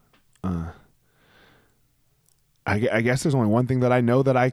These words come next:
two, a couple things that I know that I can do. I can teach jujitsu. I can do jujitsu pretty well. So I can do those two things. Um, I'm a decent father, and I can cook a fucking steak.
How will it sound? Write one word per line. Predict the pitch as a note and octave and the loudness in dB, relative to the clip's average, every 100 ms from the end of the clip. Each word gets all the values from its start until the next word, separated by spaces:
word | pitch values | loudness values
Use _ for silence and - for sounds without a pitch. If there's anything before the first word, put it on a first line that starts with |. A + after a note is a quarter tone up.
| - | -2
two, | - A#2 | -2 0
a | |
couple | A#2+ G3+ D#3 | 0 -2 0
things | D#3 C#3+ | 0 2
that | C#3 | 2
I | |
know | A#2+ B2 C#3+ | 2 4 4
that | C#3 | 4
I | B2+ | 0
can | B2+ A#2+ | -2 -2
do. | C#3 F#2+ - - - - _ _ _ _ - - | -2 -2 -8 -20 -20 -20 _ _ _ _ -14 -6
I | G#2 | -4
can | A#2 G2+ - - | -2 -6 -10 -8
teach | - B2+ - | -4 -4 -2
jujitsu. | D#3 B2 G2 A2 C3 - _ _ - | 0 0 -2 -4 -4 -8 _ _ -10
I | F#2+ | -6
can | A#2+ | -2
do | A#2+ D#3+ | 0 0
jujitsu | C3+ G2 F#2 - F#2 | -2 -4 -4 -4 -4
pretty | G2 | -2
well. | F2+ F2 G#2 - _ _ _ _ _ - _ - - - | -2 -2 -4 -10 _ _ _ _ _ -20 _ -14 -12 -6
So | A#2 | -4
I | |
can | A2 | -2
do | B2 | 0
those | C3+ G#2+ | 0 -2
two | - G2+ | -4 -6
things. | F2+ G2 B2+ - - - - - _ | -4 -4 -6 -10 -18 -20 -20 -20 _
Um, | G#2 G#2 G#2 G#2+ - | -6 -4 -2 -4 -6
I'm | G2+ | -4
a | G#2+ - | -4 -4
decent | - D3 D3 F#3+ - | -2 -2 0 -2 -4
father, | - B2+ B2+ A#2+ G2 G2+ - - - - - - - - - | -2 0 2 2 -2 -4 -10 -20 -20 -20 -20 -20 -20 -8 -2
and | B2+ | -2
I | |
can | - C3+ | -2 -4
cook | - F3+ | -4 -4
a | C#3+ | -2
fucking | D#3 - D3 | -2 -2 -4
steak. | - D#3+ G#2 - | 0 0 -2 -6